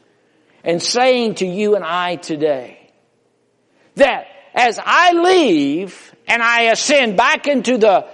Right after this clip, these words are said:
heavens to sit upon the right hand of the Father, that I'm not gonna leave you comfortless,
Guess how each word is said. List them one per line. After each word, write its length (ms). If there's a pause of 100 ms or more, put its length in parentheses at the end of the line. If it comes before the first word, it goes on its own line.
heavens 640
to 120
sit 240
upon 360
the 120
right 280
hand 300
of 80
the 80
Father, 520 (280)
that 140
I'm 160
not 180
gonna 240
leave 320
you 140
comfortless, 1000